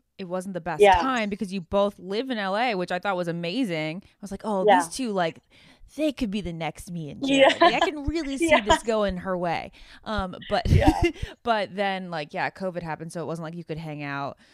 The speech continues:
Speaker 1: But maybe, like,
Speaker 2: I
Speaker 1: the time
Speaker 2: know.
Speaker 1: apart is good. Make the heart grow fonder.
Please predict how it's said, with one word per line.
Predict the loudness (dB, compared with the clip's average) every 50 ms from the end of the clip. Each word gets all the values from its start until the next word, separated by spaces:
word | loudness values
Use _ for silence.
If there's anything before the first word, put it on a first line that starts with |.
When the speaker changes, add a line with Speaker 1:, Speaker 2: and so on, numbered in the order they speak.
| _ _ _
Speaker 1:
But | 0 2 2 2 2 0
maybe, | -4 -4 -4 -4 -2
like, | -2 0
Speaker 2:
I | 0
Speaker 1:
the | 2
time | 2 2 2 2
Speaker 2:
know. | 0
Speaker 1:
apart | -2 -2 -2 -2 -2 -2
is | -2 -6 -6
good. | -6 -4 -2 -2 -2 -4 -4 -8 -12 -12
Make | -10 -10 -10 -8 -6
the | -4 -4 -4
heart | -4 -4 -6 -6 -4
grow | -4 -4 -4
fonder. | -4 -4 -6 -6 -6 -6 -6 -6 -6 -6 -8